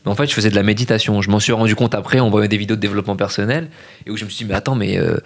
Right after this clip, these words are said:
l'ancrage, tout ça, c'est, c'est exactement ce que je faisais. » Je me suis dit, « Ils ont cru qu'ils avaient inventé la lumière. » Moi, je, moi, je connaissais pas le mot, en fait, tu vois. Mais c'était ce que je faisais. Et, euh,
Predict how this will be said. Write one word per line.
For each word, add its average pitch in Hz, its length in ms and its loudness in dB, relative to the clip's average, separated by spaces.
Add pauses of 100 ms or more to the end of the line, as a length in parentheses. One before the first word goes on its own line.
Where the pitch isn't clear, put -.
(120)
l'ancrage, 127 840 2
tout - 80 -6
ça, 131 120 2
c'est, 95 280 0
c'est - 140 -4
exactement 101 420 -2
ce - 80 -6
que - 80 -8
je - 60 -6
faisais. » 160 320 -4 (300)
Je 127 60 -6
me 104 40 -6
suis 110 100 -2
dit, « 107 100 -4
Ils 113 40 -6
ont 107 80 -6
cru 123 160 -6
qu'ils 113 140 -4
avaient 104 120 2
inventé 104 360 0
la 101 120 0
lumière. » 123 320 2
Moi, 123 100 2
je, 104 100 -2 (200)
moi, 113 80 2
je - 60 -2
connaissais 123 280 0
pas 120 120 0
le 127 80 -2
mot, 165 180 2
en 113 60 -2
fait, 110 200 -4
tu 123 100 -6
vois. 151 160 0 (180)
Mais - 80 -8
c'était - 240 -4
ce - 80 -2
que 156 80 -2
je 139 100 0
faisais. 120 300 0 (680)
Et, 135 260 2
euh, 92 920 2